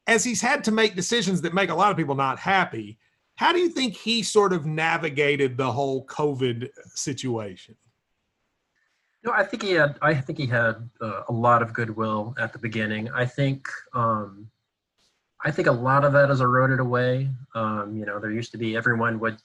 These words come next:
Speaker 2: tune in at five o'clock to see Andy. And, uh, if you look at the, the number of people watching, it's like, gone way, way down. There's, there's not a whole lot of people watching.
Speaker 1: Does he still do
Speaker 2: Uh,
Speaker 1: it?
Speaker 2: his
Speaker 1: I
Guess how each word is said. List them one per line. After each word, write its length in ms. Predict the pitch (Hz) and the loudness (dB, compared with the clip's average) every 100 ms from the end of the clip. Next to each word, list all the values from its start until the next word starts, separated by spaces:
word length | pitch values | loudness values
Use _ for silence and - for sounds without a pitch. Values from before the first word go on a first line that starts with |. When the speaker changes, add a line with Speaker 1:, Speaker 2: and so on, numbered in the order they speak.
| _ | _
Speaker 2:
tune 260 | - 120 113 | -6 -4 -2
in 160 | 113 | -2
at 100 | 110 | -2
five 220 | 117 110 | 0 0
o'clock 440 | 113 - 104 104 - | -2 -2 0 0 -6
to 80 | - | -12
see 260 | 110 104 | -10 -8
Andy. 420 | 107 107 107 107 | -8 -8 -6 -6
And, 260 | 107 101 101 _ _ _ _ - | -8 -12 -18 _ _ _ _ -10
uh, 420 | 104 95 95 98 | -8 -8 -10 -14
if 100 | 113 | -8
you 100 | 127 | -4
look 180 | 123 131 | 0 0
at 100 | 117 | 0
the, 220 | 117 110 - | -2 -4 -2
the 60 | |
number 220 | 113 120 113 | -2 2 0
of 80 | |
people 260 | - 120 107 | -2 -8 -4
watching, 400 | 104 104 - 98 | -2 -2 -6 -12
it's 180 | 95 - | -14 -12
like, 220 | 92 95 _ _ _ - | -12 -12 _ _ _ -10
gone 280 | 101 101 104 | -8 -8 -6
way, 200 | 117 110 | -4 -2
way 240 | 110 104 | -4 -6
down. 320 | 104 98 95 | -8 -8 -10
There's, 300 | 95 92 - - | -14 -16 -18 -14
there's 140 | 104 | -2
not 200 | 127 120 | 0 0
a 20 | |
whole 160 | 117 113 | 0 0
lot 160 | 110 | 0
of 60 | 104 | -2
people 200 | 120 107 | -8 -10
watching. 380 | 104 107 - 107 _ - | -6 -6 -6 -14 _ 2
Speaker 1:
Does 140 | 208 | 4
he 100 | 277 | 6
still 180 | - 339 | 6 8
do 160 | 180 247 | 8 8
Speaker 2:
Uh, 60 | |
Speaker 1:
it? 40 | |
Speaker 2:
his 80 | |
Speaker 1:
I 40 | 311 | 6